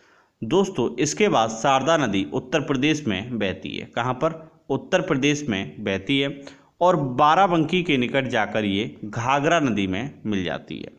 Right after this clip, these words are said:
दोस्तों, कहाँ पर? बाराबंकी और बहराइच जिले के मध्य जाकर ये कहाँ पर मिल जाती है? घाघरा नदी में। और घाघरा नदी इसके बाद आगे बहते हुए,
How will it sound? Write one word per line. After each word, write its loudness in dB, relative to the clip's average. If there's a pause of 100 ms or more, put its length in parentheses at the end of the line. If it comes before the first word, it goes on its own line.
(520)
दोस्तों, 0
कहाँ 0
पर? -4 (280)
बाराबंकी 2
और 0
बहराइच 2
जिले 2
के -2
मध्य -2
जाकर -2 (240)
ये 0
कहाँ -2
पर -2
मिल 2
जाती 0
है? -6 (1700)
घाघरा 0
नदी 0
में। -8 (260)
और 0
घाघरा 2
नदी 0 (580)
इसके 0
बाद 0 (720)
आगे 4
बहते 2
हुए, 2